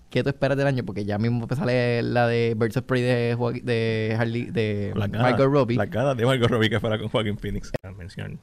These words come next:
Speaker 2: ninguna
Speaker 1: Da-, dame
Speaker 2: película.
Speaker 1: un segundo que se, se tumbó. Ah, ok, ya, ya.
Speaker 2: Ya, ya volvimos, estamos al
Speaker 1: Que
Speaker 2: aire.
Speaker 1: se, se tumbó el live.
Speaker 2: Estaba diciendo que se ve la cinematografía, solamente como se
Speaker 1: Ah,
Speaker 2: ve
Speaker 1: sí.
Speaker 2: visualmente, se ve mejor que el par de películas de Marvel. Obviamente no de las Moneymakers, pero que Ant-Man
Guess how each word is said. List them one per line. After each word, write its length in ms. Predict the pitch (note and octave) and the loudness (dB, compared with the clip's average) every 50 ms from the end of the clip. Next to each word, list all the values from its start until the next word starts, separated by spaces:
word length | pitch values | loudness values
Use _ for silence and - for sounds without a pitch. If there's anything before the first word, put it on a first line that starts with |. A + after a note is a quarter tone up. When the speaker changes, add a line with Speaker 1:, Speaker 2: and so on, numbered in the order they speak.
| - | -12
Speaker 2:
ninguna 220 | - G2+ A2+ G#2+ G2 | -8 -4 -4 -2 -4
Speaker 1:
Da-, 60 | F#2+ | -4
dame 220 | G#2+ A2+ A2 A2 A2+ | -4 -4 -2 0 0
Speaker 2:
película. 180 | A#2 A#2 A#2 A#2+ | 0 0 0 0
Speaker 1:
un 160 | A#2+ A#2 A#2 | -2 -2 -4
segundo 460 | A2 - A2+ A#2 A2+ A2+ A2+ G#2 F#2 | -4 -4 -4 -4 -2 -2 -2 -2 -2
que 80 | F#2+ G2 | -4 -6
se, 260 | - G2 G2 F#2 B2+ | -6 -6 -8 -8 -8
se 180 | - - A2+ G2+ | -8 -4 -4 -4
tumbó. 240 | G2+ G2+ F#2+ G#2 A2 | -2 -2 -4 -4 -4
Ah, 100 | - A2 | -4 -4
ok, 80 | G#2+ G2+ | -4 -4
ya, 240 | G2 G2+ G#2 G2+ - | -6 -6 -6 -6 -8
ya. 160 | F2+ - - - | -8 -10 -12 -8
Speaker 2:
Ya, 240 | A#2 B2 D3 D3 C#3 | 0 2 2 4 4
ya 140 | A#2 A#2 B2+ | 2 2 2
volvimos, 380 | D3 D#3+ D3+ E3 E3 C3 A2+ A2 | 2 2 2 0 0 0 -2 -2
estamos 260 | - - A#2 B2 C3+ | -2 -2 -2 0 0
al 60 | C#3+ | 2
Speaker 1:
Que 40 | C#3+ B2 A#2 | 2 2 2
Speaker 2:
aire. 40 | A2 | 2
Speaker 1:
se, 180 | A#2+ A2 F#2+ | 0 0 -2
se 140 | - A#2+ A2 | 0 -2 -2
tumbó 260 | G2 A2+ G#2 G#2 G#2+ | 0 0 0 0 0
el 140 | A2+ B2 B2+ | 2 2 4
live. 320 | C#3 C#3+ C#3 B2 A#2+ B2 - - - - - | 4 6 6 4 2 -2 -6 -10 -20 -20 -10
Speaker 2:
Estaba 340 | - - B2+ - C3 C3 C#3+ | -4 -4 -2 2 4 4 4
diciendo 420 | D#3 C#3+ - F3 E3+ D#3+ D#3 C#3+ | 2 0 -2 -2 -2 0 0 0
que 320 | B2+ B2+ A#2+ A#2 A2+ A2+ G#2+ | 2 2 2 4 2 2 0
se 160 | - A2+ G#2+ | -2 -2 -2
ve 240 | A2 G#2+ A2 A#2 A#2+ | 0 0 0 0 0
la 120 | B2 A#2 | -2 -2
cinematografía, 760 | - A2+ A2 G#2 G2+ F#2+ - - G#2+ F2+ F2+ - B2+ A#2+ G#2 | -4 -4 -4 -4 -4 -4 -4 -6 -6 -6 -4 -2 0 0 0
solamente 400 | - G#2 G2 G#2 A2 G#2+ - A2 | 0 -4 -4 -4 -4 -4 -4 -4
como 160 | A2+ A2 G#2 | -4 -4 -4
se 80 | - G#2 | -2 0
Speaker 1:
Ah, 60 | G#2+ | 0
Speaker 2:
ve 80 | G#2+ | 0
Speaker 1:
sí. 40 | G#2+ | 0
Speaker 2:
visualmente, 580 | A2+ - A#2 A2 A2+ A#2 A2+ A2+ - - G#2+ - - - - | -2 -2 -4 -2 -2 -2 -4 -2 -2 -4 -4 -4 -6 -18 -16
se 100 | - - G2 | -8 -6 -4
ve 160 | F#2+ F#2+ - - - - | -4 -4 -8 -12 -12 -6
mejor 260 | A#2 G#2+ G2 G2 G2 | -6 -4 -4 -6 -6
que 80 | - G#2+ | -4 -6
el 80 | G2+ | -6
par 160 | - - G2+ | -4 -4 -2
de 100 | G2+ G#2 | -2 0
películas 300 | G#2+ A2 G#2 G#2 G#2+ G#2+ | 0 0 0 0 0 0
de 100 | G#2 G#2 | 0 0
Marvel. 240 | G#2 A2+ A#2+ A2+ G2+ | -2 0 0 0 0
Obviamente 440 | F#2 G2+ G#2+ G#2 G#2+ G#2+ G#2+ A#2 A2+ | 0 0 0 0 0 -2 -2 -4 -2
no 160 | G#2+ G#2 G2+ | -2 -2 -2
de 80 | G#2+ G#2+ | -2 -2
las 100 | G#2 G#2 | -4 -4
Moneymakers, 800 | A2 G#2+ G#2+ G#2 G#2 G2+ G#2+ A#2 C3 B2+ - - G2+ - - - - - - - - - - - - - | -4 -4 -4 -2 -2 -2 -2 -2 -4 -4 -4 -4 -6 -6 -6 -10 -20 -20 -20 -20 -20 -20 -20 -20 -16 -12
pero 160 | - F#2 F2+ | -12 -12 -10
que 160 | - F#2+ - | -10 -12 -12
Ant-Man 500 | - - G2+ C#3 C3+ A#2+ G2+ G2+ G#2+ G2 | -10 -8 -6 -4 -2 -2 -2 -4 -6 -8